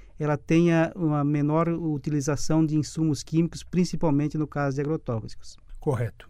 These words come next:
Speaker 2: Célio Raverotti, engenheiro agrônomo aqui da ipagre, e está lançando o livro A Transição Agroecológica na Agricultura Familiar. Quantas páginas tem o livro? Como adquiri-lo?
Speaker 1: É.
Speaker 2: Tem coautoria? Qual a editora?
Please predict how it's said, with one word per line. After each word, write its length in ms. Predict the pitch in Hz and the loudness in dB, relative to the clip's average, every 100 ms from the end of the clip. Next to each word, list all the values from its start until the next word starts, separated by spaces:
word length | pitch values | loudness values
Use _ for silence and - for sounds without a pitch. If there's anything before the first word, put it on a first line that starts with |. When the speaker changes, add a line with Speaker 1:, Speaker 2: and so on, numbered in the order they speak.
| - | -14
Speaker 2:
Célio 320 | - 156 151 | 0 2 4
Raverotti, 600 | 139 131 143 160 175 - | 2 2 2 2 2 0
engenheiro 300 | 165 127 147 | 0 0 0
agrônomo 360 | 131 139 147 135 | 0 0 0 0
aqui 160 | - | -4
da 120 | 131 123 | -2 -2
ipagre, 640 | - 156 175 170 175 175 - | -2 2 2 2 -2 -4 -8
e 80 | |
está 220 | 135 - 147 | -10 -4 -2
lançando 380 | 135 - 151 | -2 -2 -4
o 20 | 135 | 0
livro 260 | 165 135 | 2 2
A 60 | 127 | 0
Transição 640 | - 151 127 127 160 151 | -2 0 0 0 0 2
Agroecológica 840 | 147 143 143 - 123 151 120 - | 0 0 -2 0 4 4 2 -2
na 120 | 139 131 | -2 -2
Agricultura 640 | 113 156 143 117 156 147 | -2 -4 -4 -4 0 0
Familiar. 400 | 120 135 120 113 | -2 -2 0 -2
Quantas 380 | - 202 196 - | -2 -4 -4 -4
páginas 460 | - 175 147 139 - | 2 2 4 0 -2
tem 120 | 147 | -2
o 100 | 127 | 0
livro? 560 | 160 180 151 160 160 - - - - | 0 0 0 0 0 -4 -12 -14 -4
Como 240 | 160 160 | 0 0
adquiri-lo? 920 | 127 120 - 123 165 170 160 160 156 - - - - | 0 -4 -2 2 4 4 4 2 0 -4 -10 -10 -6
Speaker 1:
É. 100 | 147 | 0
Speaker 2:
Tem 140 | 151 143 | 0 4
coautoria? 960 | - 156 147 120 131 147 180 170 160 | 8 8 8 4 2 4 6 6 4
Qual 260 | - 151 151 | 2 4 4
a 60 | 131 | 4
editora? 640 | 101 - 160 170 156 147 | -2 0 2 4 2 0